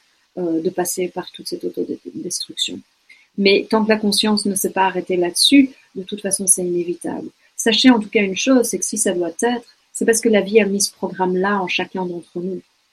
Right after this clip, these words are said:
Ce qui doit être, c'est parce que pour moi, euh, le plan de la vie est déjà fait, c'est déjà écrit. Et on, et chacun, on va passer par des choses, euh,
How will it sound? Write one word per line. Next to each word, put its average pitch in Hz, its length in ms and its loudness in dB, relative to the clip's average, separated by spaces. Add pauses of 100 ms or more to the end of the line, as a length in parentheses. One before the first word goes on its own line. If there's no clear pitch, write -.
(540)
Ce - 100 -6
qui 214 120 -2
doit 196 280 4
être, 254 320 4 (360)
c'est - 200 0
parce - 240 -4
que 214 60 2
pour 202 280 -2
moi, 226 440 4 (560)
euh, 202 140 0
le 190 160 2
plan 262 220 10
de 233 100 8
la 208 80 8
vie 214 240 2
est 190 120 2
déjà 202 320 6
fait, 202 300 0
c'est 180 220 -4
déjà 208 340 6
écrit. 190 480 0 (260)
Et 226 80 6
on, 220 180 2 (220)
et 214 100 4
chacun, 254 480 6
on 254 160 10
va 190 140 2
passer 190 320 2
par 196 180 0
des 185 100 0
choses, 233 560 4 (400)
euh, 190 320 -4